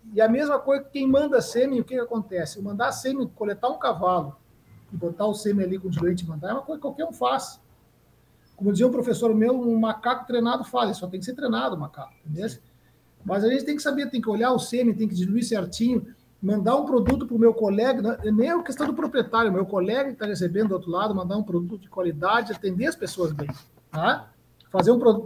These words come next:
Speaker 1: um processo profissional pra isso. E isso que a gente tenta passar no curso, para as pessoas entenderem a importância dessas coisas.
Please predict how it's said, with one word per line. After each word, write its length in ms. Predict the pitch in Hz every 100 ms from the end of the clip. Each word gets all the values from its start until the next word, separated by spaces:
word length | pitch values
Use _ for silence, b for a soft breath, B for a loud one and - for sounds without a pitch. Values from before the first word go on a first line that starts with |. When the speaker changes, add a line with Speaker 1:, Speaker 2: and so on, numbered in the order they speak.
| 208
Speaker 1:
um 120 | 202
processo 480 | 220 190 233 240 240
profissional 560 | 247 240 240 220 240
pra 120 | 247 220
isso. 300 | 196 - 175
E 140 | 214
isso 160 | 220 254
que 80 |
a 20 | 233
gente 160 | - _
tenta 380 | 240 262 254 220 -
passar 380 | 220 - - 254
no 140 | 247
curso, 440 | - 220 262 - 294 - _ _ _ _ _
para 120 | 208
as 40 | 190
pessoas 300 | 208 240 240
entenderem 560 | 240 233 196 254 262 208
a 40 |
importância 560 | 214 220 185 233 254 220
dessas 240 | 180 165
coisas. 280 | - 147